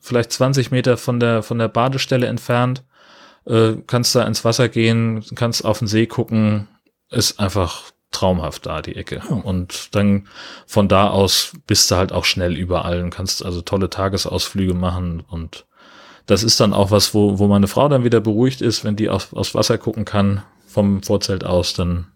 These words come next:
Speaker 1: kann, dann haben wir, wir
Speaker 2: Dann
Speaker 1: haben da
Speaker 2: kann,
Speaker 1: auch fünf Tage
Speaker 2: dann hat sie
Speaker 1: gestanden.
Speaker 2: auch
Speaker 1: Da hat die auch
Speaker 2: Sitzfleisch.
Speaker 1: <laughs> Genau, richtig. <laughs> Ja, und ansonsten so von den Nachbarn her, das fand ich ganz, ganz witzig. Wir hatten so, so Hippie-Nachbarn.
Speaker 2: Oha.
Speaker 1: Äh, in einem Tag, also ist ja immer Camperkino ist ja das Stichwort.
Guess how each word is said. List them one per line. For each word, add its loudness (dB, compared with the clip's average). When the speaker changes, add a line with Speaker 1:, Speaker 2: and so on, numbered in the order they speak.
Speaker 1:
kann, -4
dann 2
haben 0
wir, -4
wir -6
Speaker 2:
Dann 0
Speaker 1:
haben 4
da 2
Speaker 2:
kann, 0
Speaker 1:
auch -4
fünf -2
Tage 0
Speaker 2:
dann 0
hat 2
sie 2
Speaker 1:
gestanden. 0
Speaker 2:
auch -2
Speaker 1:
Da 0
hat 4
die 0
auch 0
Speaker 2:
Sitzfleisch. 0
Speaker 1:
<laughs> -14
Genau, 0
richtig. -4
<laughs> 0
Ja, 6
und 4
ansonsten 4
so 2
von 2
den 4
Nachbarn 2
her, 6
das 2
fand 0
ich -4
ganz, -2
ganz -4
witzig. 0
Wir -2
hatten 0
so, 2
so -2
Hippie-Nachbarn. 0
Speaker 2:
Oha. -6
Speaker 1:
Äh, 0
in 2
einem 2
Tag, 0
also 2
ist 0
ja 0
immer -2
Camperkino -2
ist -4
ja -4
das -6
Stichwort. -8